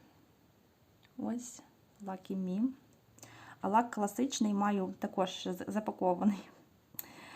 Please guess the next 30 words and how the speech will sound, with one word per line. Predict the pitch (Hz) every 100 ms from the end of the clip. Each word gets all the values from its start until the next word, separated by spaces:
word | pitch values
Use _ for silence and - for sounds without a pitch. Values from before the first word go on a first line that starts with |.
| - -
О, | - 196 170 180 - - -
а | -
ось | 208 269 233
і |
динозавр, | 214 240 220 208 196 190 -
е, | 190
знайшовся, | 190 196 190 185 240 277 294 - 226 208
це | - 220 220 214
Jet | 180 185 233 233 -
Fam. | 214 185 170 -
Я | 190
навіть | 220 240 240
не | 233
знаю, | 220 226 214 202 -
хіба | - 214
треба | 214 208 202
прогуглити, | 202 214 208 202 202 196
як | 208 190
вони | 196 185
виглядають, | 185 190 185 185 180 -
флакончики, | - 190 254 294 - -
бо | 185 196
я |
навіть | 214 226
такого | - - 214
парфуму | 196 196 220 208
не | 202
пам'ятаю, | 196 190 - 165 165 -
а |
можливо, | 185 190 196 220